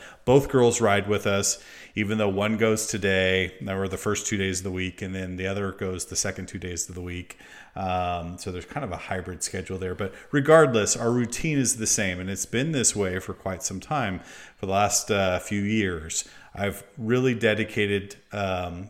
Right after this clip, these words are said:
s-, that space to be able to take my daughters to school with my wife because I think it's so important to be able to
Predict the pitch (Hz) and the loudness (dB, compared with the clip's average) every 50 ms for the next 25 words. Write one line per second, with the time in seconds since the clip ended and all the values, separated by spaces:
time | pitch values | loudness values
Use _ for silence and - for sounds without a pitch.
0 | - - - - - - - - 139 113 98 92 - - - - - - - 160 | -10 -4 -2 -2 0 -2 -4 -6 -4 -4 -2 -2 -2 0 0 0 2 2 4 4
1 | 151 135 101 92 90 - - - - - - - 101 95 107 113 123 143 139 - | 4 4 4 2 0 0 0 0 -2 -4 -6 -8 -4 -2 -2 -2 0 0 -2 -4
2 | - - - 120 117 - 123 113 113 104 95 92 95 92 95 92 92 - - - | -4 -2 -2 -2 -2 -2 -2 -2 -2 0 -2 -2 -2 -2 -4 -4 -6 -6 -6 -4
3 | 110 104 - - - - 92 90 90 90 95 104 101 - 117 107 104 98 92 87 | -2 -2 -2 -2 -2 -4 -6 -6 -6 -4 -4 -4 -4 -2 -4 -2 -2 -2 -4 -4
4 | 87 85 - - 104 95 - 90 90 - - 139 131 117 - - 117 104 92 90 | -6 -8 -8 -10 -10 -8 -6 -8 -8 -6 -6 -6 -6 -6 -6 -4 -4 -4 -4 -6
5 | 87 - 101 95 80 82 95 95 - - 95 92 90 90 90 92 - - 92 90 | -6 -6 -6 -6 -6 -8 -12 -12 -12 -10 -8 -6 -6 -6 -8 -10 -10 -10 -10 -10
6 | 87 | -10